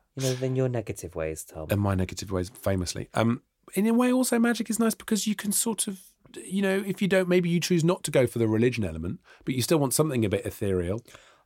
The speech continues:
Speaker 1: Also,
Speaker 2: Lean on magic. Lean hard on magic.
Speaker 1: I read something, and I didn't think about it at the time,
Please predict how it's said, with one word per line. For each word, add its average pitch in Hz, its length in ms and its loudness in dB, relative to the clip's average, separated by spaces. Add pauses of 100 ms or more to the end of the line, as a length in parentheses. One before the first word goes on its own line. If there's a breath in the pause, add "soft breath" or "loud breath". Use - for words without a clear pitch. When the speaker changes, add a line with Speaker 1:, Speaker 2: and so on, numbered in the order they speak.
Speaker 1:
Also, 170 360 6
Speaker 2:
Lean 190 160 8
on 185 100 6
magic. 202 320 2
Lean 139 160 6
hard 170 180 6
on 175 80 4
magic. - 260 -2
Speaker 1:
I 143 100 8
read 165 260 4
something, 113 540 2
and 107 120 2
I 127 60 4
didn't 208 240 -2
think 226 200 -2
about 202 220 4
it 160 40 6
at - 80 2
the 156 60 2
time, 98 760 2